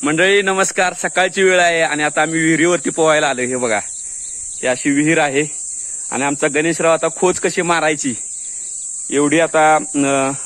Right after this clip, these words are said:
जवळजवळ दहा, अं, बारा फुटाच्या, अं, अंतराच्या खाली पाणी आहे आणि आता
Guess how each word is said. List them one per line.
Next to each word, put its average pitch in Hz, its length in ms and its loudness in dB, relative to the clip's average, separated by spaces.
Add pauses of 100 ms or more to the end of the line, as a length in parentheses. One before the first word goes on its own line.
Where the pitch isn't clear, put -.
(120)
जवळजवळ 147 360 4 (1000)
दहा, 135 220 4
अं, 143 500 0
बारा 143 200 2
फुटाच्या, 139 560 0
अं, 127 300 2
अंतराच्या 131 520 -2
खाली 127 140 -2
पाणी 120 320 -2
आहे 113 280 -2 (720)
आणि 113 140 -2
आता 123 120 -2